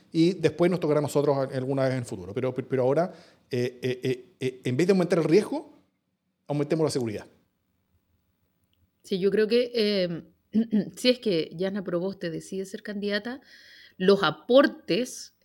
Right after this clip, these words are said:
Speaker 2: eh, van a
Speaker 1: Sí, claro.
Speaker 2: moverse de eje muy fuertemente. O sea, yo creo que, que no es que vayan a dejar de darle plata. Eh, los que tienen plata van a dar plata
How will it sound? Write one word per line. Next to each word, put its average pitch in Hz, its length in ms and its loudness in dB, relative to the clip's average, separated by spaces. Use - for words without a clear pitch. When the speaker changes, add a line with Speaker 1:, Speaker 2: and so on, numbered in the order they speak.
Speaker 2:
eh, 160 640 -2
van 208 160 6
a 226 60 8
Speaker 1:
Sí, - 20 6
claro. 202 160 4
Speaker 2:
moverse 190 400 4
de 160 220 6
eje 170 400 0
muy 175 180 0
fuertemente. 170 800 -4
O 175 100 -10
sea, 170 540 -4
yo 175 180 -8
creo 180 180 -6
que, 175 280 -4
que 165 420 -4
no 180 100 -6
es 175 60 -2
que 190 140 0
vayan 175 300 4
a 170 40 0
dejar 170 300 -4
de 170 80 0
darle 160 200 -2
plata. 180 540 -6
Eh, 185 400 -10
los - 140 -14
que 175 100 -12
tienen 202 220 -2
plata 226 260 2
van 220 140 0
a 208 60 4
dar 196 120 2
plata 190 480 4